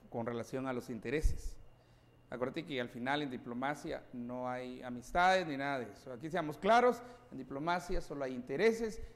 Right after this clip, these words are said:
se protegen los intereses. ¿Verdad que sí, don Todd Robinson? ¿Verdad? Y, y está claro, él está protegiendo los intereses. Él está, él vino aquí a defender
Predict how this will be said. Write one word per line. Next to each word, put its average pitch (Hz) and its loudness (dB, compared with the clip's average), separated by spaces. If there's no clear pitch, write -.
se - -10
protegen 165 0
los 147 -6
intereses. 143 0
¿Verdad 151 2
que 180 -2
sí, 202 2
don 196 2
Todd 202 -2
Robinson? 170 0
¿Verdad? 123 -4
Y, - -10
y - -4
está 139 -4
claro, 254 0
él 143 4
está 202 6
protegiendo 208 2
los 254 0
intereses. 247 -4
Él 220 6
está, 220 4
él 190 2
vino 226 0
aquí 233 -4
a 285 2
defender 156 0